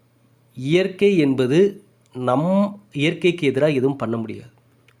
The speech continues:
இன்னொரு விஷயம் என்னன்னா, ரிஷபராசிக்காரர்கள் ஏமாற்றத்தையும் லைஃப்ல பார்த்திருப்பீங்க. அதுதான் இயற்கைன்னு நான் சொல்ல வரேன்.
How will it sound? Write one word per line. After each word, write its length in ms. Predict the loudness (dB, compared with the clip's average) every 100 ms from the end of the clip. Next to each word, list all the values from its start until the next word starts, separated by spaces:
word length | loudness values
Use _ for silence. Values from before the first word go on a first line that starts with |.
| _ _ _ _ _ _
இன்னொரு 320 | -4 2 2
விஷயம் 280 | 2 0 2
என்னன்னா, 360 | 2 0 -4 -8 _ _ _ _
ரிஷபராசிக்காரர்கள் 1200 | -4 0 2 4 4 2 0 2 2 2 2 0 -4 _
ஏமாற்றத்தையும் 760 | 0 2 2 0 -2 -6 -2 0
லைஃப்ல 260 | -2 -6 -6
பார்த்திருப்பீங்க. 540 | -6 -6 -16 -20 -20 _ _ _ -20 -20 -20 _
அதுதான் 460 | 2 4 4 2
இயற்கைன்னு 500 | 2 0 0 0 2
நான் 120 | 2
சொல்ல 220 | 0 -6 -10
வரேன். 500 | -12 _ _ _